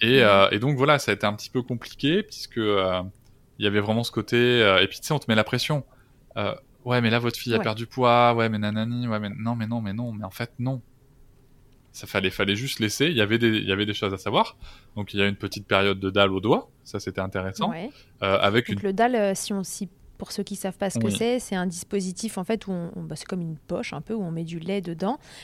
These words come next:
Speaker 2: et il y a un petit tuyau qui vient, euh, on met le bébé au sein ou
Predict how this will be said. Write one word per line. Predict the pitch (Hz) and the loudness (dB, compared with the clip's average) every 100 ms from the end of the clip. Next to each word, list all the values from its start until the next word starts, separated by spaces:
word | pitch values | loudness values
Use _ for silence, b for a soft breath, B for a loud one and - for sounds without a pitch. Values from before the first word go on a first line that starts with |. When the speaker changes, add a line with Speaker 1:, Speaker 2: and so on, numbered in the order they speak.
| B | B
Speaker 2:
et | 180 | -4
il | |
y | |
a | 175 | -2
un | 180 | -4
petit | - | -6
tuyau | 226 - 214 240 | -8 -4 0 0
qui | 277 - | -2 -8
vient, | 180 196 240 B B B - | -6 -4 -4 B B B -4
euh, | 175 175 | -2 -2
on | 180 | -2
met | 190 233 | 2 4
le | 233 | 4
bébé | 220 202 214 220 | 2 2 0 0
au | 196 185 | -4 -4
sein | - 190 254 - - | -4 -2 -2 -4 -8
ou | - 233 226 | -2 -2 -2